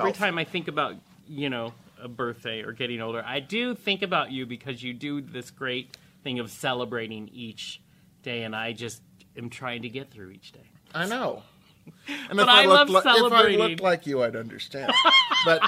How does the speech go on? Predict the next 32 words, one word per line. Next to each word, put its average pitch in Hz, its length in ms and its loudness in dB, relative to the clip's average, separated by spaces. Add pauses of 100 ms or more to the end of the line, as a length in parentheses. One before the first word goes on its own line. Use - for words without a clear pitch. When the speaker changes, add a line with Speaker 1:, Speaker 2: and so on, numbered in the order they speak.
(400)
Speaker 1:
but 190 220 2
for 208 160 4
someone 247 400 2
like 180 240 2
myself 160 640 -4
who 151 120 -2
has 139 200 0
this - 100 -4
Speaker 2:
I 156 120 8
mean, 139 300 2
Speaker 1:
natural 143 320 2
beauty, 143 440 -8 (140)
Speaker 2:
yeah, 147 240 -2
Speaker 1:
you 131 80 -4
know. - 100 -10 (180)
Speaker 2:
when 143 160 -4
you're 151 200 -4
a - 20 -10
supermodel 135 880 -4
to - 60 -8
Speaker 1:
Yeah. 147 80 -2
Speaker 2:
start 190 260 -2
with. 185 160 -16
Speaker 1:
No, 262 200 2
you 226 200 -6
know 123 240 -6
you're 76 200 -14
beautiful. 165 280 -6
Speaker 2:
No, 175 140 6
I 151 220 2
am 196 180 2
beautiful. 127 440 -8